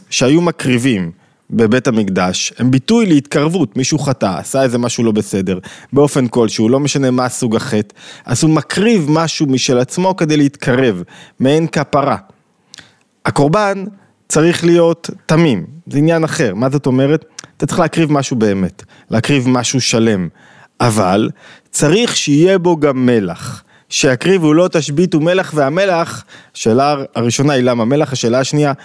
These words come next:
מה הקשר בין המלח לבין ברית עם הקדוש ברוך הוא? דווקא המלח הוא זה שקובע את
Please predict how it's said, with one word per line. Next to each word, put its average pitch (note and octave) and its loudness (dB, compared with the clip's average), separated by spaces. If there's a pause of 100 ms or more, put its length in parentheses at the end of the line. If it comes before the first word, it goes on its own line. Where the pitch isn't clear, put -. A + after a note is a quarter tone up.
(260)
מה F3 -6
הקשר D3 -2
בין A2 2
המלח B2 0
לבין G#2 0
ברית C3 -2 (100)
עם A2 -2
הקדוש A2+ 0
ברוך B2 0
הוא? F#3+ -4 (320)
דווקא - -2
המלח A#2+ -4 (260)
הוא D#3 2
זה C3+ 2 (300)
שקובע A#2 0
את - -10